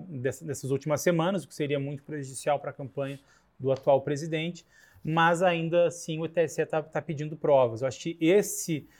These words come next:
esse assunto ele pode se estender até depois da decisão de, de domingo. Então, eu acho que a gente não pode descartar que essa volatilidade mais elevada e essas incertezas em relação às eleições possam se estender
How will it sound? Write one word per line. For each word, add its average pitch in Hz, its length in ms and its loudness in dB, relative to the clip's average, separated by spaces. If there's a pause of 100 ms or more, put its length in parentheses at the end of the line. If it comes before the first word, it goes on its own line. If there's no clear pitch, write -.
(140)
esse 180 260 2
assunto 196 760 0
ele 160 140 -4
pode 175 320 2
se - 120 -10
estender 170 420 -4
até 190 240 -4
depois 208 440 0
da 196 60 -4
decisão 170 400 -6
de, 156 280 -8
de 151 140 -8
domingo. 170 500 -6 (380)
Então, 165 500 -4
eu 156 100 2
acho 156 140 0
que 175 60 -6
a - 20 -6
gente - 100 -12
não 196 140 -2
pode 185 300 4
descartar 175 400 -2
que - 80 -4
essa 170 160 0
volatilidade 160 760 0
mais 151 220 -6
elevada 143 580 2
e 139 60 0
essas 143 220 -4
incertezas 170 720 -2
em - 20 -8
relação 156 280 -10
às 143 60 -10
eleições 151 540 -8 (400)
possam 156 280 4
se - 160 -6
estender 156 580 0